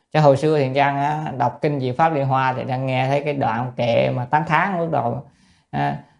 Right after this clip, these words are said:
dù cho tạo tội hơn núi cả, chẳng bằng Diệu Pháp vài ba hàng. Mình nghe cái sao kỳ vậy ta?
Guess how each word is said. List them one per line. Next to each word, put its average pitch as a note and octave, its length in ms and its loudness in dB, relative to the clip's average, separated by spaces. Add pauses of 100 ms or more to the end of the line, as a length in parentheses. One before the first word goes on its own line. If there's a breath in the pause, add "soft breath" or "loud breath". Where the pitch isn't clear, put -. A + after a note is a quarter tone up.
dù C3 420 4
cho C#3 240 6
tạo B2 280 -2
tội C3 260 0
hơn D3 240 0
núi E3 120 -2
cả, C3 340 0
chẳng E3+ 160 -4
bằng C#3 240 -2
Diệu A#2+ 160 -4
Pháp F3+ 260 -4
vài B2 280 -4
ba A#2+ 120 -4
hàng. A2 360 -4
Mình G#2+ 140 -12
nghe C3+ 400 -2
cái B2+ 100 -12
sao A2+ 260 -10
kỳ G#2+ 220 -4
vậy G#2 100 -6
ta? A#2+ 100 -4